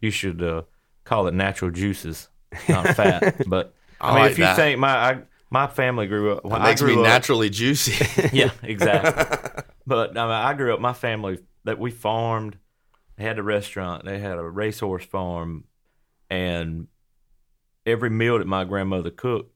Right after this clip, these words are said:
Speaker 1: if there was greens on the table, it was seasoned with pork fat.
Speaker 2: Yeah.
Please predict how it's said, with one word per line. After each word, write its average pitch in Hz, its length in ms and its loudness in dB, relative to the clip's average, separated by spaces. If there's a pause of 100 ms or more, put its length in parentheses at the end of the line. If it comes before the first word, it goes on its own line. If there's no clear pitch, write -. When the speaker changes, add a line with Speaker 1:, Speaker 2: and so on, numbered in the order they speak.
Speaker 1:
if 87 220 -10
there 92 120 -2
was 82 180 -8
greens 107 360 -2
on 113 100 0
the 107 60 -2
table, 117 360 -4
it 104 80 0
was 95 140 -6
seasoned 110 600 -2 (420)
with 127 180 -6
pork 147 280 2
fat. 120 440 0
Speaker 2:
Yeah. 110 300 0